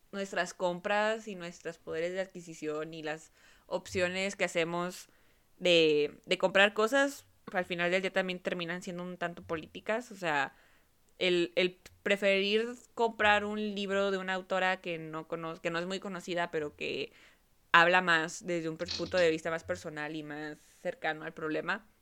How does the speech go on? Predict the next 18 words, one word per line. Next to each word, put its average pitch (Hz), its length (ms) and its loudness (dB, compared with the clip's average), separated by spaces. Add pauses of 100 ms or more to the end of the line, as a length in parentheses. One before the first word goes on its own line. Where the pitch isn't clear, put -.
(260)
a 202 360 8
comprar 175 400 2
un 175 180 -6
libro 175 600 2
bestseller 160 680 -2
a 151 120 -6
una 147 560 -6 (360)
autora 156 420 -4
que 135 300 -8
no 147 140 -12
necesita 156 420 -12
esos 165 200 -8
dineros, 214 400 -8 (380)
pues 208 140 -4
también 185 340 2
es 180 140 -4
una 170 140 -6
opción, 160 600 -8